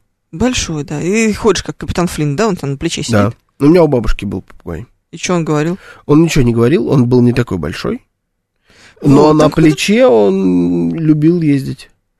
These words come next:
Speaker 2: И на голове.
Speaker 1: Вот, прекрасно, я считаю, да?
Speaker 2: Да, да, да.
Speaker 1: Вот попугая на голове нам не хватало в
Speaker 2: Ну,
Speaker 1: этом эфире.
Speaker 2: ну, такой маленький был, небольшой.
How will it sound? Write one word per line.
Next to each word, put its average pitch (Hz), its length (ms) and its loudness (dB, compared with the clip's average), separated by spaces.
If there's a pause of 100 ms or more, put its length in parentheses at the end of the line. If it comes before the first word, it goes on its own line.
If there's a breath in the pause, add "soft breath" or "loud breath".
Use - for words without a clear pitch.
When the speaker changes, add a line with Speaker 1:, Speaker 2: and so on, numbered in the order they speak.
(300)
Speaker 2:
И 127 180 4
на 123 140 4
голове. 110 500 0 (720 loud breath)
Speaker 1:
Вот, 190 380 2 (160)
прекрасно, 185 640 -2
я 143 120 -6
считаю, - 380 -10
да? 190 120 -4
Speaker 2:
Да, 110 240 2
да, 120 120 -6
да. 113 280 -2
Speaker 1:
Вот 165 160 -14
попугая 202 420 -2
на 190 100 0
голове 180 280 0
нам 202 140 0
не 185 60 -2
хватало 156 480 -2 (1000)
в 160 80 -10
Speaker 2:
Ну, - 100 -2
Speaker 1:
этом 147 280 -6
эфире. - 380 -6
Speaker 2:
ну, 285 320 2
такой 359 240 0
маленький 170 420 0
был, 104 220 -6
небольшой. 131 560 -6